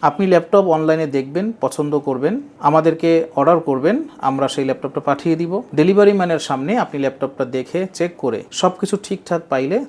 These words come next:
তারপরে আপনি পেমেন্ট করবেন। সুতরাং এখানে প্রতারণার কোনো ধরনের সুযোগ থাকছে না। আপনি যেই ল্যাপটপটি অর্ডার করেছেন সেটাই পা-,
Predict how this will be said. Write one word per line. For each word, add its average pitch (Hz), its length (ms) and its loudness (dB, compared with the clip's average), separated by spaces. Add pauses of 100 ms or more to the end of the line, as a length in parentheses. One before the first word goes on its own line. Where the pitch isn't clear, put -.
তারপরে 156 320 2
আপনি - 180 -4
পেমেন্ট 117 300 -8
করবেন। 101 340 -10
সুতরাং 185 440 2
এখানে 165 320 -2
প্রতারণার 170 580 0 (100)
কোনো 254 200 2
ধরনের 202 240 2
সুযোগ 143 260 -4 (100)
থাকছে - 320 -10
না। - 140 -16
আপনি 165 240 -4
যেই 170 160 6
ল্যাপটপটি 190 480 4
অর্ডার 170 180 6
করেছেন 175 460 -2 (160)
সেটাই 208 400 4
পা-, 175 220 2